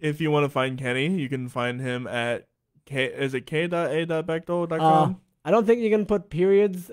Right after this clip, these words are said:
Speaker 2: other
Speaker 1: I don't
Speaker 2: than the
Speaker 1: think you can
Speaker 2: dot com,
Speaker 1: either.
Speaker 2: so
Speaker 1: Yeah,
Speaker 2: it's
Speaker 1: so
Speaker 2: just
Speaker 1: it's K A Bechtel dot com.
Speaker 2: K A Bechtel dot com. Try to rebrand that site.
Speaker 1: Yeah, so go ahead and check him out there. Check out his books on Amazon, um, and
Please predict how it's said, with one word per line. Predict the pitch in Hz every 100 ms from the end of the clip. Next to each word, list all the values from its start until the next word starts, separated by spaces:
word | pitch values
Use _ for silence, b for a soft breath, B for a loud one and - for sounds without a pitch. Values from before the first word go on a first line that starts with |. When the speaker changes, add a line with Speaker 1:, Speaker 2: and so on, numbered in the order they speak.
| -
Speaker 2:
other | 180 175
Speaker 1:
I |
don't | 185 175
Speaker 2:
than | 151
the |
Speaker 1:
think | 160
you | 160
can | 139
Speaker 2:
dot | 135 139
com, | - 233
Speaker 1:
either. | -
Speaker 2:
so | 180
Speaker 1:
Yeah, | 165 135
Speaker 2:
it's | 135
Speaker 1:
so |
Speaker 2:
just | 151 -
Speaker 1:
it's |
K | 185 208 208 233
A | 135
Bechtel | 143 247
dot | 214 214
com. |
Speaker 2:
K | -
A |
Bechtel |
dot |
com. | 180 139 127 135 b b b b
Try | 190
to | 202
rebrand | 196 196 175 170
that | 151 139
site. | - 139 135 - b b b b 139
Speaker 1:
Yeah, | 160 220 151
so | 127 151 147 147
go | 131 151
ahead | 160 156 156
and | 147 143
check | 160 143
him | 151
out | 139 139
there. | 147 147
Check | 147 139
out | 135
his | 135 127
books | 131 131 -
on | 127 127
Amazon, | 120 135 139 135 143 135 135 135 -
um, | 120 120 120 117 110 - -
and | 135 131 131 127